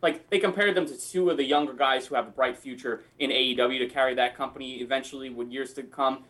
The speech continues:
Tyler Bate and Pete Dunne could be that for W W E, and the fact that neither of those guys has ever been on the main roster is mind-boggling to me because they're super talented, uh, and they can just do so much. And W W E needs some fresh faces on the main roster, and I would love to see Pete Dunne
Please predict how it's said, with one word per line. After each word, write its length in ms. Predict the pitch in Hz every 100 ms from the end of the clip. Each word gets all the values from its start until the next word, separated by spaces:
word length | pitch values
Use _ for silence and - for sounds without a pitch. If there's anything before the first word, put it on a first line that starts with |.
| _ _ _
Tyler 300 | - 170 185
Bate 200 | 143 143
and 80 | -
Pete 200 | 151 139
Dunne 200 | 135 123
could 140 | - 113
be 100 | 117
that 180 | 113
for 60 | 113
W 220 | 113 113
W 240 | 110 110 113
E, 120 | 110
and 100 | 110
the 60 | -
fact 220 | 180 -
that 80 | 120
neither 260 | 120 139
of 80 | 135
those 180 | 123 113
guys 360 | 127 117 120 -
has 160 | 110
ever 120 | 120
been 120 | 113 117
on 100 | 113
the 80 |
main 160 | 110 107
roster 420 | 107 110 - 117 - _ 127
is 160 | 113
mind-boggling 720 | 110 104 107 104 98 - 76
to 100 | - 98
me 120 | 87
because 380 | - - 113 - _ -
they're 80 | 110
super 280 | 185 180 160
talented, 680 | 147 131 127 123 127 120 - _ _ -
uh, 340 | 107 104 - -
and 100 | 135
they 100 | 160
can 120 | 185 165
just 160 | 143
do 80 | 135
so 280 | - - 131
much. 340 | 117 110 - -
And 300 | 120 120 107
W 180 | 170
W 180 | 156 139
E 60 | 113
needs 380 | 123 127 - - _ _
some 220 | - 143 123
fresh 400 | - 135 - -
faces 480 | - 127 120 113 120
on 100 | 110
the 80 |
main 180 | 110 113
roster, 420 | 110 113 110 107
and 120 | 107 127
I 40 |
would 120 | 120
love 200 | 120 117
to 60 | 123
see 160 | - 113
Pete 260 | 120 107
Dunne 340 | 120 110 107